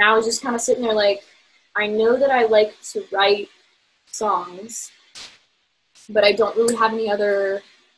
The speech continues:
trades or interests that are, like, I ha-, I have a lot of different interests, but, like, none of them were something that were making my soul, like,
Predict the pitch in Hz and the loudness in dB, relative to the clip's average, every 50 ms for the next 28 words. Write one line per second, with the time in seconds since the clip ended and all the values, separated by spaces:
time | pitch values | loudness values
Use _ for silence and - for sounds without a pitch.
0 | _ _ _ _ _ - - 233 226 247 233 190 175 - - - - - - _ | _ _ _ _ _ -4 0 2 2 2 2 0 -2 -4 -8 -10 -10 -12 -14 _
1 | _ _ 185 190 - - 208 226 - 240 196 196 - - - - - - - 196 | _ _ -2 0 0 0 -4 -4 -2 -2 -2 -2 -4 -6 -6 -6 -6 -2 0 2
2 | 185 185 185 185 185 185 175 170 165 - - _ _ _ _ _ _ _ _ _ | 2 4 2 2 2 2 0 -2 -4 -6 -10 _ _ _ _ _ _ _ _ _
3 | _ - 220 220 - _ _ _ - 269 320 330 381 349 - - 311 330 381 370 | _ -12 -12 -12 -12 _ _ _ -2 -2 0 2 2 2 2 2 0 0 0 0
4 | 294 262 247 233 220 214 220 - - - - 247 262 - - 196 196 - - 202 | 2 4 6 6 6 4 2 -2 -4 -4 -2 -2 -2 -2 -4 -6 -6 -4 -4 -2
5 | - 190 180 170 - - 233 220 233 247 277 285 285 254 240 254 240 233 214 208 | -2 -2 -2 -4 0 0 0 2 2 0 0 0 0 0 0 0 0 0 0 0
6 | 202 214 214 - 233 208 214 - 214 208 196 190 - - 190 185 196 190 190 190 | 0 0 0 -2 -2 -2 -2 -4 -4 -2 -2 -2 -2 -2 -2 -2 -2 -2 -4 -4
7 | - 214 196 175 170 170 - - - - 185 180 180 190 190 180 180 175 165 165 | -6 -10 -10 -10 -10 -8 -8 -6 -4 -2 -2 0 2 2 2 0 0 -2 -2 -2
8 | 156 - - | -4 -4 -6